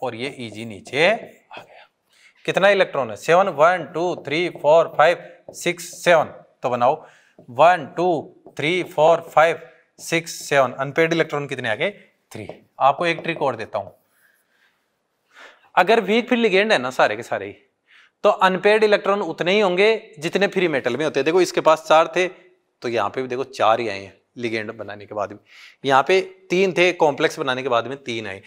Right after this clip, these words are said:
मतलब, अगर किसी कॉम्प्लेक्स में सारे वीक फील्ड लिगेंड है, ठीक है, तो फ्री मेटल आयन के पास जितना अनपेड इलेक्ट्रॉन होता है ना, उतना ही कॉम्प्लेक्स में होगा। फिर आ जाओ इसके पास,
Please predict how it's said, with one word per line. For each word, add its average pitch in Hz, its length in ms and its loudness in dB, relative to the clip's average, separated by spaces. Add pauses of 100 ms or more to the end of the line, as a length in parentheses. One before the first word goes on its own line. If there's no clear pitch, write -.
(260)
मतलब, 208 260 2
अगर 202 280 2
किसी 214 220 -4
कॉम्प्लेक्स 185 400 -2
में 220 80 -2
सारे 165 280 2
वीक 180 220 -4
फील्ड 202 140 -4
लिगेंड 120 340 -4
है, 98 80 -6 (600)
ठीक 208 180 -2
है, 180 80 2 (760)
तो 214 120 6 (140)
फ्री 214 200 2
मेटल 220 300 2
आयन 196 180 2
के 185 80 0
पास 196 220 4
जितना 175 280 -2
अनपेड 180 300 0
इलेक्ट्रॉन 170 420 -2
होता 135 160 -4
है 123 60 0
ना, 156 80 -8
उतना 160 220 -4
ही 156 60 -2
कॉम्प्लेक्स 120 460 -8
में 110 80 -12
होगा। 95 260 -18 (1800)
फिर 147 120 2
आ 156 60 6
जाओ 151 140 0
इसके 156 200 -6
पास, 139 340 -4